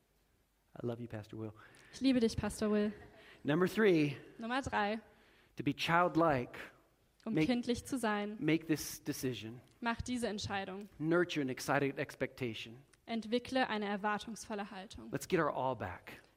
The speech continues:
Speaker 2: Lass uns unsere Bewunderung zurückgewinnen.
Speaker 1: God's been dealing with me these last few days.
Speaker 2: Gott hat in den letzten Tagen zu mir zu-, gesprochen.
Speaker 1: He's been saying, Will,
Speaker 2: Er hat gesagt, "Will,
Speaker 1: you need to get your awe back."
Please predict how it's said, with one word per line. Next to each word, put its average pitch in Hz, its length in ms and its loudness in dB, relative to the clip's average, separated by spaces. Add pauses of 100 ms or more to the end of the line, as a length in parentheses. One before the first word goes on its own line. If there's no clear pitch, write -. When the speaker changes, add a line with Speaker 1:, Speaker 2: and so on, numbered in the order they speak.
(100)
Speaker 2:
Lass 247 140 0
uns 262 180 2
unsere 240 300 2
Bewunderung 220 680 0
zurückgewinnen. 208 540 -4
Speaker 1:
God's 156 180 4
been 156 140 0
dealing 156 260 4
with 131 160 -2
me 147 140 2
these 123 180 -2
last 123 260 0
few 127 100 -6
days. 117 520 -8
Speaker 2:
Gott 262 200 0
hat 254 100 0
in 247 60 2
den 240 80 2
letzten 233 260 0
Tagen 220 220 0
zu - 100 -6
mir 240 160 2
zu-, - 140 -10
gesprochen. - 480 -4
Speaker 1:
He's 107 120 -4
been 123 140 -4
saying, 127 320 -2
Will, 170 300 2 (280)
Speaker 2:
Er - 100 -6
hat - 100 -10
gesagt, 220 340 2
"Will, 262 300 8 (320)
Speaker 1:
you - 80 -8
need 120 100 -4
to 120 60 -6
get 131 180 -2
your 139 100 -8
awe 131 220 -2
back." 101 340 -8